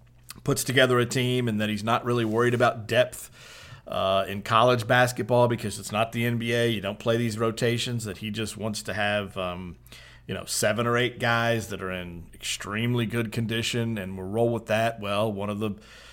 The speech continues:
things that hurts you when that happens is you have one of your best players go down, and they have not won since those Isaiah Joe has gone out. And so they lost by, um, fourteen, uh, at, at Florida.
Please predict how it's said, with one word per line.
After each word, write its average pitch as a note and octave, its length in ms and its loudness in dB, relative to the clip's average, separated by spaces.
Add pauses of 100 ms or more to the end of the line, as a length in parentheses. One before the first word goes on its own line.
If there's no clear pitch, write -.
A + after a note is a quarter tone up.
(140)
things F#2+ 360 -6
that G#2+ 100 -4
hurts C#3 300 2
you C3 80 0
when A#2+ 100 2
that A2+ 140 4
happens B2+ 500 2
is A2 300 -2
you A2+ 80 -6
have F#2+ 260 -4
one G2 140 -6
of G#2 60 -4
your G#2 120 -4
best A2 240 -2
players C3+ 340 0
go G2+ 140 -6
down, F#2+ 300 -4
and F#2+ 100 -6
they G#2 80 -2
have A2+ 220 0
not A#2+ 240 -2
won A#2+ 360 0
since A2 280 -6
those G#2+ 200 -2
Isaiah G#2+ 540 -2
Joe G#2 380 0
has G2 160 -6
gone G2+ 260 -4
out. G#2 360 -2 (520)
And F#2+ 180 -10
so G2 240 -4
they G#2 140 -4
lost G2+ 400 -2
by, F#2+ 380 -2
um, F2 540 -10 (180)
fourteen, C3+ 880 0 (760)
uh, F#2 280 -4 (200)
at, B2+ 300 4 (280)
at B2 220 2
Florida. G2 380 -2